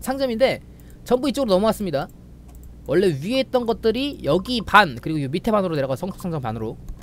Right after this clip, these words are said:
뭐 구매하는 거는 뭐 비스무리한데 이제 바뀐 게 조금 있긴 하네요. 봐봐, 삼성 재료 같은 게 미쓰릴로 바뀌었죠? 가마솥도 마찬가지고 칩도 마찬가지고.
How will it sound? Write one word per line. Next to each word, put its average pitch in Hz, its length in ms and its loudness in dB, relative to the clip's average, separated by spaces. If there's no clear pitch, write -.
뭐 - 120 -12
구매하는 311 540 0
거는 285 400 0
뭐 220 100 0
비스무리한데 254 1600 0
이제 135 100 -8
바뀐 175 300 -10
게 208 60 -4
조금 208 220 -6
있긴 160 180 -6
하네요. 180 300 -6
봐봐, 175 300 0
삼성 320 1120 2
재료 208 280 2
같은 208 380 -2
게 269 420 4
미쓰릴로 190 560 -2
바뀌었죠? 170 480 -4
가마솥도 156 340 -2
마찬가지고 123 480 -4
칩도 - 220 -8
마찬가지고. 123 600 -6